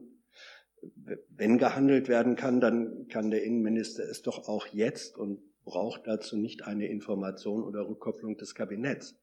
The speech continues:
Die Logik im Zusammenhang mit der Wahl sehe ich da nicht.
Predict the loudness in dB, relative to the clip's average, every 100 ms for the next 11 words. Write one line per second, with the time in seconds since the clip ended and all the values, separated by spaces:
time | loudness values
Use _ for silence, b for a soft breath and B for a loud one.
0 | _ _ _ -2 0 0 -2 -4 -10 -8
1 | -6 -4 -4 -4 -6 -6 -6 -8 -6 -8
2 | -8 -14 _ _ _ _ -2 -2 -4 -12
3 | -16 -16 -20